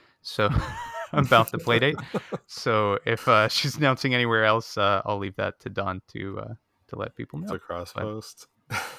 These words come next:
Speaker 1: yeah. Well, uh, did she mention, uh, Tiny Yellow Machines Discord as well?
Speaker 2: Yeah, yeah.
Speaker 1: Yeah,
Speaker 2: Um,
Speaker 1: okay.
Speaker 2: yeah, you can find it there too.
Speaker 1: So, um, check it out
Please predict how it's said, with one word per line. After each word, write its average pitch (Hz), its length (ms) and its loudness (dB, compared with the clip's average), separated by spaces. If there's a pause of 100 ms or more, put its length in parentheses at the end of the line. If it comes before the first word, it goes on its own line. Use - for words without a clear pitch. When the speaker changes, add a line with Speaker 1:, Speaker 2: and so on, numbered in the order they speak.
(120)
Speaker 1:
yeah. 139 140 2 (720)
Well, 151 220 6 (100)
uh, - 100 -10 (340)
did 151 180 -2
she 180 120 -4
mention, 185 400 -2
uh, 160 680 0
Tiny 160 220 0
Yellow 151 220 0
Machines 151 1000 -8
Discord 156 540 -8 (240)
as - 180 -8
well? 151 260 -2
Speaker 2:
Yeah, 285 200 2 (140)
yeah. 92 240 -2 (340)
Speaker 1:
Yeah, 107 360 2
Speaker 2:
Um, 104 160 -4
Speaker 1:
okay. 110 220 -6
Speaker 2:
yeah, 101 140 -6 (220)
you 104 120 -12
can 90 60 -16
find 80 180 -10
it - 80 -18
there - 100 -14 (160)
too. 101 100 -20 (1120)
Speaker 1:
So, - 380 -10 (200)
um, 101 400 -4 (200)
check - 200 0
it 165 60 4
out 151 200 4